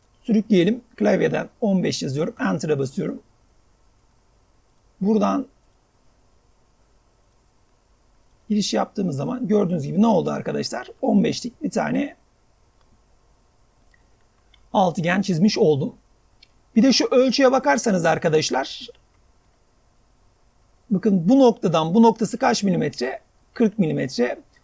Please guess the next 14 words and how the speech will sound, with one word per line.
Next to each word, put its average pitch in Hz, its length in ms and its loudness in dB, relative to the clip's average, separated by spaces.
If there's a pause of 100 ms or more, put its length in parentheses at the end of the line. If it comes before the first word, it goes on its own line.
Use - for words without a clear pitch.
(120)
O 208 100 4
zaman 240 300 4
benim 233 240 6
neyi 247 200 6
seçmem 180 460 -2
gerekiyor 156 360 -2
arkadaşlar? 156 640 -4
Birinci 220 280 6
seçenek 214 460 0
olan 277 360 -2 (320)
iç 240 200 4
teğeti 190 540 -2
seçmem 220 540 0
gerekiyor. - 560 0